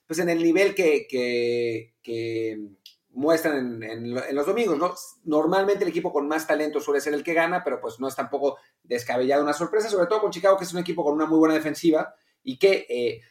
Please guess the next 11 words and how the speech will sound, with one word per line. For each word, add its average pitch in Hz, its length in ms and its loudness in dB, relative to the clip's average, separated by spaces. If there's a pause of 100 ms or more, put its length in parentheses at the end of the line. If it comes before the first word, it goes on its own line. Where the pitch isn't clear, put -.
(160)
pues, 139 160 0
eso 180 380 2
le 120 140 -6
costó 123 280 -6
trabajo 151 400 2
a, 110 260 0
a 110 100 -8
Tampa 131 240 2
Bay, 151 160 2
que, 117 460 -2
que 104 240 -8